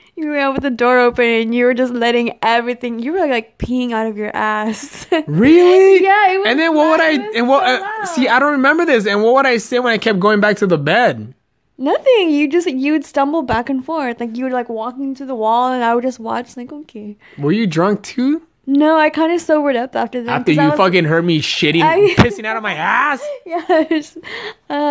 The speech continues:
Speaker 1: I wa-, I was, 'cause, you know, I was debating, like, should I record this? Not you on the toilet, but, like, just, like, recording the sounds. I could just show you, like,
Speaker 2: <laughs>
Speaker 1: "Look,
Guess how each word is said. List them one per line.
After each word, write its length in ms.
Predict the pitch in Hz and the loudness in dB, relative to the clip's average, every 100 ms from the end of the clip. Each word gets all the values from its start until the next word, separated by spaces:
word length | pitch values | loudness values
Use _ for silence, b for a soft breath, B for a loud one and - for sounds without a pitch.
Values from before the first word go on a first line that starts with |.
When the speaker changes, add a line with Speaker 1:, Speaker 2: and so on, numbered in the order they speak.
| 277 | 0
Speaker 1:
I 80 | 262 | 2
wa-, 180 | 294 285 | 4 2
I 100 | - | 2
was, 220 | 330 349 - | 2 0 -2
'cause, 220 | 330 254 | -6 -6
you 100 | 277 | -6
know, 100 | 294 | -6
I 160 | 233 | -6
was 180 | 262 277 | -4 -4
debating, 480 | 233 240 226 240 240 | -6 -8 -8 -8 -8
like, 240 | 226 220 _ | -10 -12 _
should 240 | - - 214 | -16 -12 -10
I 80 | |
record 560 | 214 214 202 - 262 330 | -10 -10 -12 -6 -4 -4
this? 220 | 381 370 B B 262 | -4 -6 B B -2
Not 240 | 311 254 | 0 0
you 200 | 262 294 | 0 0
on 100 | 269 | 0
the 80 | 233 | -2
toilet, 480 | 233 302 285 247 247 | 0 2 2 0 -2
but, 100 | 240 | -4
like, 220 | 226 226 | -4 -6
just, 180 | 254 247 | -8 -4
like, 140 | 233 | -4
recording 420 | 233 240 247 240 | -6 -6 -4 -4
the 100 | 226 | -6
sounds. 460 | 226 - 240 247 247 | -6 0 0 0 -2
I 60 | 233 | -4
could 80 | 226 | -4
just 160 | 226 | -6
show 160 | - 226 | -8 -8
you, 140 | 233 | -4
like, 160 | 226 185 | -2 0
Speaker 2:
<laughs> 0 | |
Speaker 1:
"Look, 540 | 240 226 247 247 - | 2 2 2 2 2